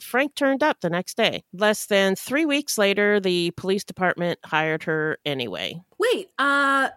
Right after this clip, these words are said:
Speaker 2: I just got this note, and then <laughs> here, here you are. Uh, can we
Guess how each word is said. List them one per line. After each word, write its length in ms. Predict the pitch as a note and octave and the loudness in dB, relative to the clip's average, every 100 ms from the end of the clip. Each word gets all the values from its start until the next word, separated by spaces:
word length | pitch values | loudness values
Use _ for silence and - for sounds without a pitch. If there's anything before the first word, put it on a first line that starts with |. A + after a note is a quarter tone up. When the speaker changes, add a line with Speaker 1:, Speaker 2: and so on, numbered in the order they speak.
| _ | _
Speaker 2:
I 120 | E4 A#4 | -2 0
just 180 | B4+ - | 0 0
got 160 | F4 | 0
this 240 | A#3 A3+ G#3 | 0 -2 -2
note, 460 | A4+ D#4 G#3 F#3+ | 2 2 0 -2
and 200 | F#3+ G#3 | -4 -2
then 220 | G3 G#3+ | -2 -2
<laughs> 0 | |
here, 280 | A3 B3 D4 | -2 0 -2
here 320 | A#3+ G3 C4+ F#4+ | -2 -2 0 2
you 220 | D4 A#3 | 2 2
are. 440 | G#4 D#4 G3 F3 - | 2 4 2 0 0
Uh, 420 | A3 G#3+ G#3 G#3+ - - - - - B3 - - - | 2 4 2 0 -4 -12 -16 -10 -6 -2 -2 -2 0
can 240 | A4 D4+ | 2 4
we 120 | G4+ | 2